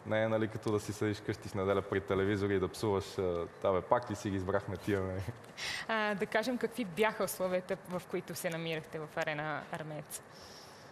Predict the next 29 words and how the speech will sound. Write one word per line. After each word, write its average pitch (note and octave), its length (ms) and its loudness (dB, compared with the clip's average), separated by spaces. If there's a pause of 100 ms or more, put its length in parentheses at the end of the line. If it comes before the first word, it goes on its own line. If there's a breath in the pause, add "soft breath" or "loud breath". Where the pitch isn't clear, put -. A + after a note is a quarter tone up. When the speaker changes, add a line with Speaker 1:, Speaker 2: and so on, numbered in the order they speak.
(220 loud breath)
Speaker 1:
А A2+ 80 2
в - 120 0
Арена D3+ 260 6
Армеец D#3 300 4
условията D3 500 4
не A2+ 100 2
са C3 180 2
лоши. A#2+ 380 4
Аз A#2+ 200 4
лично, B2 240 0
като - 220 -6
гледам A2+ 340 4
видеята G#2 440 4
от, - 340 -4
а, G2+ 40 2
останалата F#2+ 800 2
част, - 560 0
а, F2+ 280 2 (440)
така, G2+ 220 0
от F#2+ 140 4
залите G2 380 4
в - 40 -2
страната, F#2 520 2
изобщо F#2 340 0
където, F#2 320 2
помещенията, F#2 480 -2
където F#2 300 -2
са F#2 140 -2
били, A2 460 2